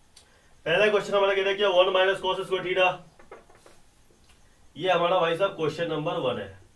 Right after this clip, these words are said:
ठीक है। Question क्या कह रहा है, देखिए one minus cos square theta, ठीक है, one minus cos square theta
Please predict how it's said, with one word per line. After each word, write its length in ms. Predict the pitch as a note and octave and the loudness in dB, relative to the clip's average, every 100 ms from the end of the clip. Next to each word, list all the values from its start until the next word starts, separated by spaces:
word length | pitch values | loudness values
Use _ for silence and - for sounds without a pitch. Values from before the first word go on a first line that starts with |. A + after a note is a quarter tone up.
| - | -12
ठीक 160 | C#3 | 0
है। 100 | E3+ E3 - - - _ - | 0 0 -4 -20 -20 _ -2
Question 320 | F3 G3 G3 | 0 2 2
क्या 100 | G3+ | 2
कह 100 | G3 | 4
रहा 40 | |
है, 60 | G3 | 4
देखिए 380 | F#3+ F3 - - - _ - - _ - _ _ _ _ _ - - - | 2 0 -2 -6 -16 _ -20 -20 _ -20 _ _ _ _ _ -20 -20 -14
one 380 | A#2 F3 G#3 G#3 | 0 4 4 6
minus 460 | F#3 F#3 G3 - - | 4 4 2 0 -2
cos 280 | F3 F3 F#3 | -2 0 -4
square 300 | F3 F3 D#3 | -2 -2 -2
theta, 300 | D#3 D3+ C3 - - _ _ _ - | -4 -2 -2 -6 -18 _ _ _ -20
ठीक 240 | - D#3 D#3+ | -14 -6 2
है, 140 | G3 G3 - _ _ - | 4 2 -4 _ _ -14
one 340 | A#2+ F#3 G#3 | 2 6 6
minus 400 | F#3 F3+ E3+ - | 6 6 6 0
cos 260 | F3 F3+ E3+ | -4 -4 -4
square 220 | E3 E3 | -6 -6
theta 280 | E3+ - | -2 0